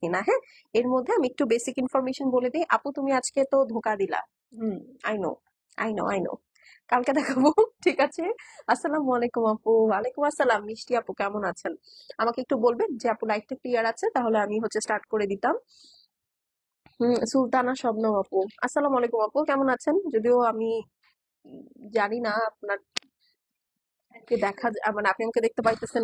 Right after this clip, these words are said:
কিনা। যারা দেখতে পাচ্ছেন একটু জানিয়েন, হ্যাঁ, যে আমাকে ঠিকঠাক দেখা যাচ্ছে, শোনা যাচ্ছে কিনা। তুমি আমার চিংড়ি মাছের ভর্তা নাকি পুরোটা খেয়ে ফেলছো? ছি,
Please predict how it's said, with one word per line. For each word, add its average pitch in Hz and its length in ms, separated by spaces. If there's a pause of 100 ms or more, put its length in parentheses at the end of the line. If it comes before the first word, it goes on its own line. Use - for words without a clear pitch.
কিনা। 240 240
যারা 233 220
দেখতে 247 200
পাচ্ছেন 262 240 (120)
একটু - 140 (120)
জানিয়েন, 240 380 (140)
হ্যাঁ, 370 240
যে 254 140
আমাকে 226 220 (480)
ঠিকঠাক 262 340
দেখা 233 220
যাচ্ছে, 262 220
শোনা 254 180
যাচ্ছে 233 200
কিনা। 220 180
তুমি 254 140
আমার 262 140
চিংড়ি 277 220
মাছের 285 240
ভর্তা 269 200
নাকি 277 200
পুরোটা 285 240
খেয়ে 277 160
ফেলছো? 269 240 (680)
ছি, - 380